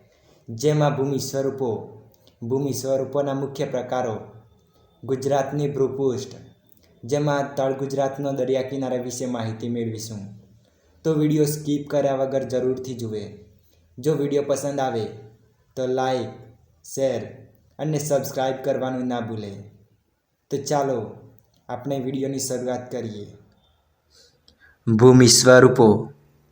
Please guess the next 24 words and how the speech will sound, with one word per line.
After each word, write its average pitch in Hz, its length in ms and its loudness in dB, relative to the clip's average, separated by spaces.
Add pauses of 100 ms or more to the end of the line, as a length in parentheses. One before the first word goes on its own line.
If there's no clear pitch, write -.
(1300)
પૃથ્વી 139 420 12
સપાટીના 135 800 8 (720)
સૌથી 135 600 8
ઉપલા 143 400 10
સ્તરને 135 520 10
ભૂકવચ 123 680 8
કહે 113 280 8
છે. 104 360 2 (680)
આ 135 180 10
સ્તર 131 480 8 (680)
એ 135 80 10
સૌથી 131 500 10
પાતળું 131 520 8
હોય 117 200 8
છે. 104 340 2 (1000)
એ 143 120 12
ભૂમિખંડ 139 720 10
પર 143 160 12
આશરે 139 440 8
પાંત્રીસ 131 600 8
કિલોમીટર 127 520 8
સુધી 123 280 6
હોય 110 200 6
છે. 104 320 2